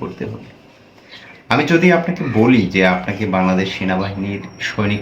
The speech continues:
পদে আপনি আবেদন না করে আপনি অফিসারে আবেদন করেন, আপনি হয়তো আমাকে জিজ্ঞেস করতে পারেন যে, "ভাই, অফিসারে আবেদন করতে যোগ্যতা কি, এখানে সুযোগ সুবিধা কি?" আমি আপনাকে বলতে চাচ্ছি যে আপনি যদি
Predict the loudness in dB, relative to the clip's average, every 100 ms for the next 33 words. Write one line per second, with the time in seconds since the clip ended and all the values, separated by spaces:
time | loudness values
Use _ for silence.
0 | -4 -2 0 0 0 0 0 -2 -4 -2
1 | -6 -4 -4 -2 -4 -6 -6 -4 -4 -2
2 | 0 2 0 -2 -6 -8 -10 -10 -14 -18
3 | -20 -14 -12 -4 -2 0 0 0 0 -2
4 | -4 -2 -4 -4 -6 -6 -2 0 0 -2
5 | -2 -2 -2 -2 -4 0 2 2 -2 -6
6 | -6 -6 -8 -4 -4 0 0 0 0 -2
7 | 0 2 2 0 -4 -2 -4 -4 -4 -4
8 | -6 -4 -4 -8 -14 -20 -20 -20 -20 -20
9 | -20 -20 -20 -12 0 2 4 2 0 -6
10 | -2 -2 -2 -2 -2 -4 -6 -4 -2 -4
11 | -4 -6 -4 -2 -2